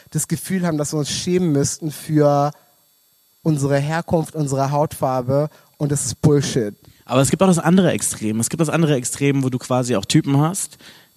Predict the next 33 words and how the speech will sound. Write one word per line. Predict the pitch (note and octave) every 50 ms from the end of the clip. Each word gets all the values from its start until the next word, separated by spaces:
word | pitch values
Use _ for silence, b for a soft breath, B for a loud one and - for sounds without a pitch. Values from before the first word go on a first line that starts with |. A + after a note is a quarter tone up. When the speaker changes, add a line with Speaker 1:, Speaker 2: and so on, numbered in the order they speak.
| - -
Speaker 2:
die | B2 A#2
total | - B2+ A#2+ - - - - A2 C3+ C#3+ D3+ D3+ C#3 A#2 A2+
hart | C3 C3 C3 B2 - -
auf | A2+ A2+ -
schwarze | - - - B2+ B2 B2 - - - B2+ B2 B2+ C3 - -
Typen | - - B2 - B2+ B2+ B2+ B2 -
fixiert | - - C3 - - - - A#2+ A2+ A2 -
sind. | -
Speaker 1:
Aber | G3+ F#3 G3
das | G3+ A3 -
ist | A#3+ A#3 - -
genau, | A#3 G#3+ G#3+ G#3+ - G#3+
das | F#3+ G3 -
ist | A3+ - -
genauso | - A3+ A3+ A3+ B3 C#4 B3 A3+ G3+
scheiße. | - -
Speaker 2:
Das | E3 D3
ist | C#3+
das | F3+ D#3+ -
Gleiche, | - D3+ D3 E3 D#3+ E3+ E3
nur | E3 D3+
halt | D#3 F#3
Speaker 1:
weil | G3+
du | G3 G#3+
Speaker 2:
andersrum | D#3+ - G#3+
Speaker 1:
genau, | G#3 G#3+ A3 A#3+
Speaker 2:
umgedreht. | G#3+ D#3+ - F#3+
Speaker 1:
weil | G3+ G3+
du | G3 A3
dir | F#3 F3 G#3+ G#3+
doch | F#3 G#3 G3+
dann | - - G#3 A3 B3+ C4 A3
denkst, | E3+ D#3+ D#3 E3+ F3+ G3+ G3